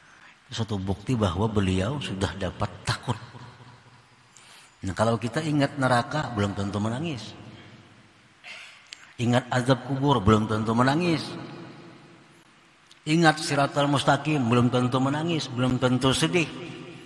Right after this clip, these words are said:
Itu menunjukkan bahwa kita belum memiliki rasa khauf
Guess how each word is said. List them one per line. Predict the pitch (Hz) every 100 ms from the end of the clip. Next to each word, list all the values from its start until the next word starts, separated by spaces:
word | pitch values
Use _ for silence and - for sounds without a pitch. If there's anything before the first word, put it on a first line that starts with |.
| - - -
Itu | 120 160
menunjukkan | 156 135 127 120 120 127
bahwa | 120 117 110
kita | 107 98 143 185 127 - - 104
belum | 104 104 104 98
memiliki | 95 92 90 85 98
rasa | 92 85 82
khauf | - 90 92